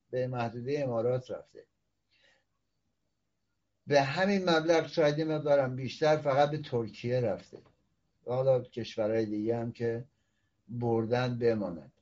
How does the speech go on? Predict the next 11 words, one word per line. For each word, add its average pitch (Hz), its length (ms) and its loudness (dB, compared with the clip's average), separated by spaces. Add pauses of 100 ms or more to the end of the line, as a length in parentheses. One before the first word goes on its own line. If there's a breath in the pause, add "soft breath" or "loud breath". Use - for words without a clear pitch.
(2750)
من 127 200 0
پیشنهاد 127 640 0
می‌کنم 135 640 0 (1000 soft breath)
اون 123 200 2
ایرانیانی 117 640 6
که 139 100 6
خارج 113 340 12
از 107 180 8
کشور 127 420 8
سرمایه 110 680 10
دارن 123 760 6